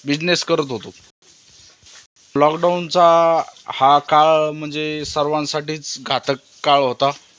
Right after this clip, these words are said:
त्या लॉकडाऊनमुळे बऱ्याच शेतकऱ्यांचं, बऱ्याच, अ, बिझनेसमॅन जे लोक आहेत, बिझनेस करणारे, समजा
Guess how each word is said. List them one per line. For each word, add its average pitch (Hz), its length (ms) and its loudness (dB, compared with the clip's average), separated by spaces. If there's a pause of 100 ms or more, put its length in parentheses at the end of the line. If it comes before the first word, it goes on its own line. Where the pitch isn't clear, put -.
(1400)
त्या 120 80 -4
लॉकडाऊनमुळे 147 840 2
बऱ्याच 143 440 2
शेतकऱ्यांचं, 139 1120 0
बऱ्याच, 131 360 0
अ, 131 320 2
बिझनेसमॅन 123 1080 -4
जे 120 220 -4
लोक 123 220 -6
आहेत, 120 260 0
बिझनेस 117 520 -12
करणारे, 120 380 -8
समजा 113 340 -10